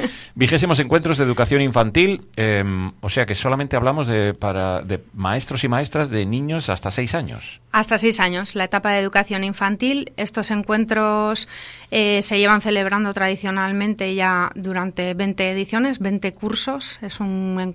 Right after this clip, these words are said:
Speaker 1: una formación con mucha tradición. Y son para la etapa de educación infantil, docentes o técnicos que trabajan en la etapa u otros profesionales implicados.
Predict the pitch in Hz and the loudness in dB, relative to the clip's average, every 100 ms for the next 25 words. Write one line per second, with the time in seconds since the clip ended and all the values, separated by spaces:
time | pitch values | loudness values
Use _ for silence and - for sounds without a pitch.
0 | - 208 190 190 185 - 190 185 202 190 | -6 -4 -2 0 -2 -2 -4 -2 -4 -4
1 | 190 185 180 175 175 190 190 185 180 170 | -4 -2 -2 -2 -2 -2 -2 -2 0 0
2 | 226 254 320 - - - - - - _ | 4 4 4 -4 -16 -14 -16 -18 -20 _
3 | 262 240 214 - 214 208 202 196 208 190 | 4 6 6 4 4 2 0 2 2 2
4 | 185 180 180 180 180 175 170 190 180 180 | 2 0 0 0 0 -2 -4 -4 -6 -4
5 | 180 185 233 262 262 208 160 156 202 233 | -6 -2 0 2 0 0 -2 0 0 2
6 | 240 262 262 220 180 175 175 170 190 214 | 2 0 0 -2 -2 -2 -4 -4 -2 0
7 | 220 220 220 214 - 202 185 180 180 170 | -2 -2 -4 -4 -6 -6 -4 -4 -4 -4
8 | 175 - 190 180 175 202 208 233 220 180 | -4 -4 -4 -4 -4 -4 -2 -2 -2 -2
9 | 180 - - - 190 185 180 180 - 175 | -6 -12 -14 -8 -6 -6 -6 -6 -8 -10
10 | - 160 170 - | -10 -10 -10 -18